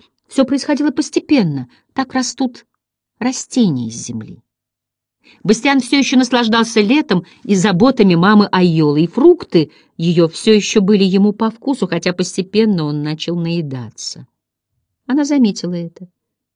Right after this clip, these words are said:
но ничего не сказала. И лаской её он уже насытился. Теперь в нём появилось новое,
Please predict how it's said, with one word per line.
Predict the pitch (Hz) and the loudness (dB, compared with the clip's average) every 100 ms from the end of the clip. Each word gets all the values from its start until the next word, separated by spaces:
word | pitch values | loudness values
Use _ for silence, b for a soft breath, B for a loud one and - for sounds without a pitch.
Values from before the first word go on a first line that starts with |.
| _ - | _ -2
но | 180 | 0
ничего | 180 175 208 | 0 0 0
не | 233 | -2
сказала. | - 143 127 123 139 - _ _ _ _ _ - | -4 -10 -8 -10 -14 -20 _ _ _ _ _ -4
И | 185 180 | -4 -2
лаской | 165 190 262 277 - - 147 - - | -2 2 4 2 -6 -4 -6 -6 -14
её | 135 147 131 123 120 - _ _ _ _ - | -10 -8 -8 -8 -10 -12 _ _ _ _ -8
он | 330 | -2
уже | 277 226 | 0 0
насытился. | 202 165 - 117 - - - _ _ _ _ _ _ - | 0 -4 -10 -12 -14 -18 -18 _ _ _ _ _ _ -8
Теперь | - 277 269 | -2 0 2
в | 247 | 6
нём | 294 339 | 6 4
появилось | - 240 269 262 240 - | 4 2 4 0 -4 0
новое, | 226 277 233 151 127 | 4 4 4 0 -6